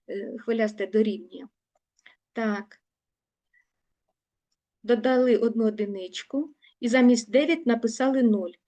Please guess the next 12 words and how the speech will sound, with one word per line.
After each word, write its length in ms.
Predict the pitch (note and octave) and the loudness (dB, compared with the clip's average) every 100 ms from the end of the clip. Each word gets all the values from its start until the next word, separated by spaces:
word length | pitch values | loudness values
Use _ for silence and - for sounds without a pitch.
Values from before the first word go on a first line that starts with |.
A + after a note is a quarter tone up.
| _ _ - | _ _ -16
Е, 120 | - | -10
десяткову 640 | A3+ A3+ A3+ - C4 D4 | -6 -2 -4 -2 -2 -2
частину 500 | D4 D4 D4 C#4 C4+ | -2 -6 -2 2 2
зовсім 480 | G#3 A3 B3 - A#3+ | 4 2 0 2 2
не 140 | A#3 | 4
пишемо. 560 | A#3+ G#3 F#3 - F#3 F#3+ | 2 -2 -6 -10 -16 -12
І 180 | B3 C4 | -2 -2
отримали 600 | C4 C4 A#3+ G#3 F#3 F#3+ | 0 0 0 0 -2 -6
дві 180 | F#3+ G#3+ | -6 -6
тисячі 480 | C#4+ E4 F#4+ F4+ | -4 -2 -2 -2
триста 400 | C4+ A#3 A#3+ - | -4 -4 -4 -6
шістдесят. 640 | A#3 - A3 G#3+ - B3+ | -6 -4 -4 -6 -10 -16